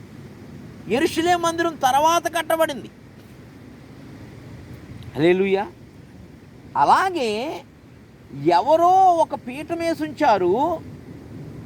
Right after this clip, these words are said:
ఆ పీఠం మీద దాన్ని పెట్టి దానికి సాల కడతారంట. జకర్యా గ్రంథం ఇంకా కట్టలే,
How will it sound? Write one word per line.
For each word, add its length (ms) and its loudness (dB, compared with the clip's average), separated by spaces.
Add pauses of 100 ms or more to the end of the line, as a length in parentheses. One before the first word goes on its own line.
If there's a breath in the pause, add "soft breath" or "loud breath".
(360)
ఆ 280 4
పీఠం 560 -2
మీద 180 -4
దాన్ని 600 2
పెట్టి 380 -4
దానికి 520 0
సాల 280 0
కడతారంట. 540 2
జకర్యా 420 -2
గ్రంథం 280 -2
ఇంకా 140 -6
కట్టలే, 560 0